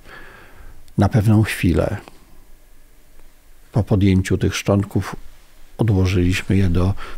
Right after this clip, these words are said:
przygotowanej trumny. I pod spodem,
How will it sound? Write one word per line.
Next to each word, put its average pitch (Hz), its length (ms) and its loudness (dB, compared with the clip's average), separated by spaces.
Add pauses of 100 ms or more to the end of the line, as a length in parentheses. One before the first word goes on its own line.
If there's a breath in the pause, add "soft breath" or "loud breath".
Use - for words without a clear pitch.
przygotowanej 98 880 2 (180)
trumny. 95 580 -4 (760 loud breath)
I 104 80 0
pod 110 160 0
spodem, 92 460 0